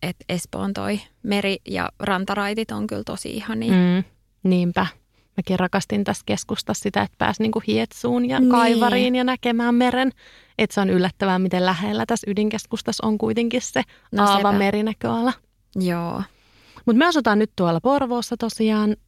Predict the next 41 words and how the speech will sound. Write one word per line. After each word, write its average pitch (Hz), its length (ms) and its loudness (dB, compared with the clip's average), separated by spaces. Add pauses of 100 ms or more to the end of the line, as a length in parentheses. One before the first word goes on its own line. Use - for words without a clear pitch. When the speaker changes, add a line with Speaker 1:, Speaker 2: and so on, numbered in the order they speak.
(120)
Speaker 2:
saaristossa. 214 720 -2
Meillä 196 200 2
on 190 60 0
satakaksikymmentäneljäinen 190 880 -2
hirsitalo. 208 640 0 (500)
Siellä 196 300 0
asutaan 190 380 -2
minä 190 220 2
ja 190 100 -2
puoliso 190 420 -2
ja 202 180 -2 (120)
meidän 196 200 -2
kaksivuotias. 208 760 -6
Ja 233 120 -2 (720)
meillä 262 200 4
ei 311 180 4
ole 240 120 2
omaa 160 280 0
rantaa, 180 500 0 (300)
Speaker 1:
Mm. 269 100 6
Speaker 2:
mut 285 180 6
meillä 180 260 4
on 190 60 0
onneksi 180 320 0
venevalkama 180 640 2 (140)
ja 190 220 0
laituri 196 400 0
siinä 208 180 0
sadan 208 240 0
metrin 214 300 0
päässä. 233 360 -2 (120)
Mut 190 160 0
se 208 80 2
on 185 100 4
yllättävän 202 640 2 (120)
<laughs> 226 120 2
iso 214 140 0
asia 185 380 2
mulle, 175 380 2
että - 180 -6
se 185 100 2